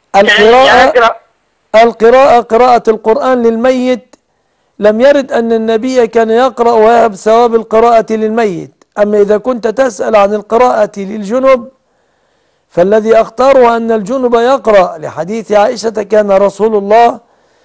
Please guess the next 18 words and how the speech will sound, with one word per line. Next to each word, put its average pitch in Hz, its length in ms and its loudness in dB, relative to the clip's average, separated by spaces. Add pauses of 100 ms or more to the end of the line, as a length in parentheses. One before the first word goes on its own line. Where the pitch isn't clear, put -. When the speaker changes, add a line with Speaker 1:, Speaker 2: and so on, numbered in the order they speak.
(200)
Speaker 2:
صلى 208 260 2
الله 208 160 2
عليه 196 200 2
وسلم 226 400 -2
يذكر 220 320 -4
الله 214 200 0
على 214 240 2
كل 247 280 -4
أحيانه"، 208 500 0
لكن 165 300 -8
الأفضل 208 500 0
والأكمل 247 800 -4 (800)
والأبعد 226 580 2
عن 208 180 0
الكراهة 233 680 0
أن 226 260 -6
تكون، 226 420 -4
آه، - 1600 -8